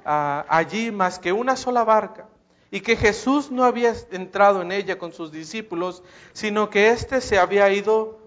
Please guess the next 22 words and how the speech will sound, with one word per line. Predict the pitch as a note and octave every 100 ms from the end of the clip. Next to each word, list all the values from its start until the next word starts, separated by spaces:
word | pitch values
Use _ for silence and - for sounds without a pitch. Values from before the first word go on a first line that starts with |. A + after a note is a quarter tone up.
| _
solo. | - - F3 F3 D3+ - _ _ _
Pero | F3+ F#3 A3
otros, | B3+ B3+ C#3+ - - _ _ _
otras | F#3+ F#3 A#3+ G3
barcas | A#3 A3 G#3 D#3 D#3+ -
habían | D#3+ E3 G3+ G#3+
arribado | F#3 D#3 C#3 F#3+ G#3 D#3+ D#3 - - _ _
de | D3 F3
Tiberias, | F3 D3 F3+ G#3 D#3 D3 D#3 -
junto | F#3 F3 F#3+
al | F#3
lugar | F3+ F#3 A3 A3
donde | B3 A#3 G3
habían | F3 G#3 A3 G#3+
comido | G#3+ E3+ E3 F3+ G#3 A3
el | A3
pan, | A3 G3 D#3 D3 D#3 _ _ _ _ _
después | C#3+ D#3 D#3 - F3+ G#3 G3
de | G3+
haber | F#3 F#3 F3
dado | F3 E3
gracias | D3+ F3+ G#3 - D3 C#3+ C#3+ -